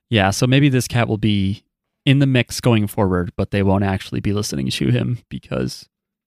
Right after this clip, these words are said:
they can always just get rid of him. We did skip over this weird thing,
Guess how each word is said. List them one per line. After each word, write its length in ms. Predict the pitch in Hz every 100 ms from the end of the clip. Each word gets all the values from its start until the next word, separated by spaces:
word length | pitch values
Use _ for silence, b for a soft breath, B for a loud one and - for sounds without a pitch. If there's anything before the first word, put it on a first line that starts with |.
| -
they 80 | 117
can 120 | 123
always 280 | 110 104 98
just 240 | - 101
get 140 | - -
rid 120 | 92
of 100 | 90
him. 200 | 98 104 _ _ _ _ _ _ _ _ _
We 160 | 127 139
did 180 | 190 226
skip 220 | - 214
over 180 | 190 170
this 220 | 147 -
weird 340 | 123 127 131
thing, 640 | - - 123 113 113 113